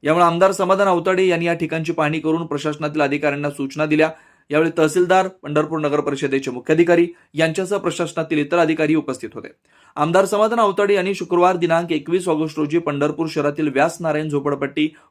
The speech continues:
गोपाळपूर या भागाची पाहणी करून स्थलांतरित करण्यात आलेल्या नागरिकांची संपर्क साधला. यावेळी स्थलांतरित नागरिकांना कोणत्याही गोष्टीची उणीव बसू नये याची जबाबदारी घेण्यात आली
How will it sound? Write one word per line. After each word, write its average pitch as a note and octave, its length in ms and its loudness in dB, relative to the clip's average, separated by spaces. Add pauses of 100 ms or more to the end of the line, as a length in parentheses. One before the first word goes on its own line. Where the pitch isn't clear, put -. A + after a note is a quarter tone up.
गोपाळपूर D#3+ 520 0 (140)
या C#3 80 -2
भागाची C3+ 340 -2
पाहणी C3+ 280 -4
करून C#3 260 0
स्थलांतरित G3 800 -2
करण्यात F3+ 300 0
आलेल्या D#3+ 260 0
नागरिकांची D3 580 -4
संपर्क C3+ 380 -8
साधला. - 300 -12 (380)
यावेळी D#3 180 2
स्थलांतरित F3 440 2
नागरिकांना E3+ 480 0
कोणत्याही E3+ 420 0
गोष्टीची F#3 380 -2
उणीव E3+ 200 0
बसू D3+ 280 -4
नये D3+ 300 -4
याची C3+ 220 -6
जबाबदारी D3+ 420 0
घेण्यात D#3 280 -4
आली D3+ 140 -2